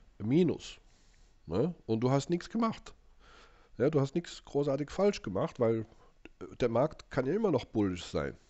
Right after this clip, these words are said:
Ja? <coughs> Aber durch die Volatilität, ja, ähm,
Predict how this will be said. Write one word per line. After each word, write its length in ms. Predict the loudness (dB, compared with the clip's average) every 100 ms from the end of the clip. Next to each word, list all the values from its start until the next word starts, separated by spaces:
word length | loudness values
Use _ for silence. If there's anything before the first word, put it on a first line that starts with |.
| _ _ -8
Ja? 220 | 0 2 0 -10 -16 -16 -16 -18 _ 0
<coughs> 80 | 2 2 -2 -4 -2 -4 -6 -16 -12 -6
Aber 160 | -4
durch 240 | 0 0 0
die 160 | 0
Volatilität, 880 | 2 0 0 -2 -4 -4 -6 -6 -8 -20 _ _ -8
ja, 260 | -4 -4 -6 -16 -20 -20 -20 -20 -20 -20 -20 _ 2
ähm, 360 | 4 4 0